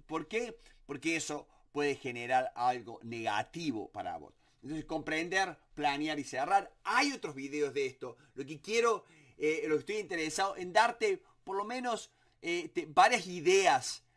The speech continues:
¿no? De, de las cosas que tenemos que negociar y cómo tenemos que negociar. Te voy a dar ocho ideas, posibles ideas, para que empieces a pensar. Y busca mi libro en Amazon, Nunca temas negociar. Búscalo, que te va a ayudar y vas a tener con el libro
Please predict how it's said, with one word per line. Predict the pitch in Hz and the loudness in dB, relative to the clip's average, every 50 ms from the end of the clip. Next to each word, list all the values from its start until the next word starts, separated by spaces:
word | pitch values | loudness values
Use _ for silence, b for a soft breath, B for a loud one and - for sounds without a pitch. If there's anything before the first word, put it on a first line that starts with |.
| _ _ - | _ _ -10
¿no? | 123 151 180 202 196 - - | -4 -2 -2 -2 -2 -4 -6
De, | 147 151 147 143 151 151 - | -4 -2 0 0 -2 -4 -4
de | 143 156 151 147 143 147 - | -6 -4 -4 -2 -4 -4 -6
las | 135 135 - | -8 -10 -10
cosas | - - 190 175 - 170 | -8 -8 -8 -6 -6 -6
que | - - 170 | -4 -4 -4
tenemos | 127 - 139 139 151 196 214 220 196 - | -2 -2 -2 -2 -2 -4 -4 -4 -6 -4
que | - 175 | -4 -4
negociar | 151 147 135 135 135 135 - - 151 143 135 | -2 -2 -2 -2 -4 -6 -6 -4 -4 -4 -4
y | 135 123 _ - | -6 -10 _ -4
cómo | - 254 254 262 247 226 220 190 156 | 2 4 4 4 2 0 -4 -8 -8
tenemos | - - 143 147 147 147 - | -8 -6 -6 -4 -6 -8 -6
que | - 143 | -6 -8
negociar. | 127 127 123 120 117 - 104 | -8 -8 -10 -12 -12 -12 -10
Te | - 147 | -6 -4
voy | 170 180 | -2 0
a | 185 | 2
dar | 185 180 156 - B B B B B | 2 2 0 -2 B B B B B
ocho | - 214 240 226 226 - - 214 175 156 - - b b b b b b b | 0 4 4 4 4 4 -2 -6 -6 -6 -8 -12 b b b b b b b
ideas, | - 175 180 196 202 196 185 160 | -4 2 4 4 4 4 2 -2
posibles | - - - 160 160 - - 247 254 240 220 202 | -4 -8 -6 -6 -4 -2 -2 -2 -2 0 2 2
ideas, | 196 196 185 - | 4 4 2 0
para | - 170 | -4 -8
que | 160 - | -6 -6
empieces | 180 180 - 233 214 220 226 214 | -6 -8 -8 -10 -4 0 2 2
a | 196 190 | 2 2
pensar. | - 160 156 165 165 151 - 185 160 147 131 - b b b b b b | 2 0 0 0 0 -2 0 0 0 0 -2 -6 b b b b b b
Y | - 175 | -8 -4
busca | - 185 180 - 247 254 | -4 -4 -2 0 0 0
mi | 262 262 | 0 -2
libro | 233 233 208 165 156 147 151 - - - | -2 -2 -2 -2 -2 -2 -4 -6 -14 -12
en | - 147 175 | -6 -2 0
Amazon, | 196 190 175 151 - - 139 131 123 135 | 0 0 -2 -4 -6 -8 -12 -12 -10 -8
Nunca | 165 196 196 156 - 160 151 | -8 -8 -8 -6 -6 -6 -2
temas | - 180 175 170 156 143 | -2 -4 -2 -2 -4 -4
negociar. | 139 139 131 131 135 131 - 127 113 107 B B B B B B | -4 -6 -6 -6 -6 -4 -6 -8 -8 -8 B B B B B B
Búscalo, | - 156 175 - - 233 208 185 165 151 - b b b | -6 -6 -6 -4 0 2 2 2 2 -2 -6 b b b
que | b 170 147 | b -4 0
te | - 170 170 | 0 2 2
va | 190 | 2
a | 196 | 2
ayudar | 185 160 175 180 185 175 165 160 147 - | 2 2 -2 0 2 2 0 0 -2 -6
y | 165 165 | -10 -6
vas | 143 185 196 202 202 202 | 0 4 4 4 4 2
a | - | 0
tener | 196 170 165 165 170 160 156 - | -4 -6 -4 -4 -4 -6 -6 -6
con | - - 190 202 196 | -8 -8 -8 -6 -6
el | 185 175 | -6 -6
libro | 175 165 156 143 139 135 123 | -4 -4 -4 -6 -6 -8 -10